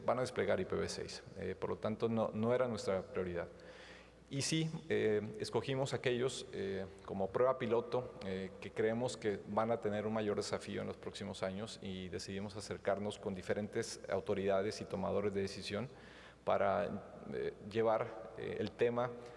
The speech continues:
de la necesidad estratégica, ya no tecnológica, de I P v seis, sobre todo para estas, eh, estas dos economías, en el caso de Surinam y Guyana, que tienen una alta, eh, actividad económica por la efervescencia de los hallazgos,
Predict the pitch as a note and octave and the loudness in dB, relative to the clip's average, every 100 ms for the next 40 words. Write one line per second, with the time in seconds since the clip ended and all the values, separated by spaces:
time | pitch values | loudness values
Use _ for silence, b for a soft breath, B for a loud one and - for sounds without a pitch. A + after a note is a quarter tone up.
0 | - - G#2+ G#2+ - G#2 A#2+ A#2 A#2+ G#2 | -6 0 2 2 0 -2 2 2 2 -2
1 | - A2+ G2 - B2+ - F2+ - F#2 G2 | -2 2 2 2 0 -2 -4 -4 -4 0
2 | A2 A#2 A2+ A2+ A2+ G#2+ G#2+ A2 - G#2+ | 2 2 0 0 2 2 2 0 0 2
3 | G2+ G2+ G#2 G2+ - F#2 - G2+ G2 - | 0 0 0 0 -2 -6 -6 -4 -2 2
4 | G#2+ A2 G#2 G#2 - - - B B B | 2 4 2 2 0 -2 -6 B B B
5 | - F#2+ G2 - A#2 - A2+ A2+ A#2+ G#2+ | 0 4 4 4 2 4 4 2 2 2
6 | G#2 A2 A2+ A2+ F#2+ - G2+ A2+ G2 - | 4 4 4 2 2 2 2 2 0 0
7 | G2 G2+ G#2+ G#2+ G#2 G2 F#2 F2+ G#2 A2+ | -2 2 0 0 -4 -2 -4 -2 2 4
8 | A2+ A#2+ B B B - - - A#2 A#2+ | 4 0 B B B -8 -6 0 2 2
9 | B2 - A#2 A#2+ A2+ A2+ A#2+ A#2+ A2 F#2 | 2 0 0 4 2 2 4 4 4 2
10 | - - F#2 G2 A#2+ G#2+ A2+ A#2+ A2 A2+ | -4 -2 0 0 2 4 4 4 2 2
11 | A#2 - A#2+ A2+ G2 G2+ G#2+ G2 G2 A2 | 2 2 2 2 2 2 2 2 2 -2
12 | G#2+ A2+ G#2 G2 F#2 F#2+ F#2+ - G2 G2+ | 2 2 4 2 -2 -2 -4 0 2 4
13 | G#2 G#2+ G2+ | 2 0 -4